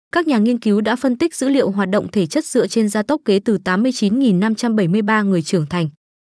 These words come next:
Phát hiện của họ chỉ ra rằng việc chỉ hoạt động thể chất vào cuối tuần mang lại những lợi ích về tim mạch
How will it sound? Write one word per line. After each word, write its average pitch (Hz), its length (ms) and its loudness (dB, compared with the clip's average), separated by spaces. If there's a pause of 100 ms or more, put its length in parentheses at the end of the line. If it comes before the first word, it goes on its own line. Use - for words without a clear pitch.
Phát 349 160 0
hiện 233 180 2
của 208 120 0
họ 190 240 0
chỉ 190 220 0
ra 226 200 0
rằng 196 300 0
việc 185 200 0
chỉ - 160 -2
hoạt 180 180 -2
động 185 240 0
thể 190 140 0
chất 320 260 -4
vào 185 160 0
cuối 190 180 -2
tuần 202 240 2
mang 214 200 0
lại 208 180 -2
những 196 180 0
lợi 269 120 0
ích - 240 -2
về 202 100 2
tim 214 240 0
mạch 196 140 0